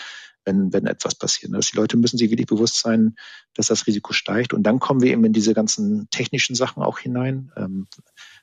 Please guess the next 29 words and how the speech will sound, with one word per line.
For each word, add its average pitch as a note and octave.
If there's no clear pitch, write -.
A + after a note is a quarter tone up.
die G2
ja F#2
längerfristig A#2
sind. B2
Das -
wurde G2
ja F#2
gerade F#2
gesagt, G#2+
ein G#2
Deich G#2
baut G#2+
man, A#2
baut A2
man A2
nicht G#2+
von -
heute G2+
auf G2+
morgen. A#2
Ähm, G#2
das -
werden A#2
natürlich A#2
dann A2+
Maßnahmen, A2+
auch -
mobile, A2+
ähm, G#2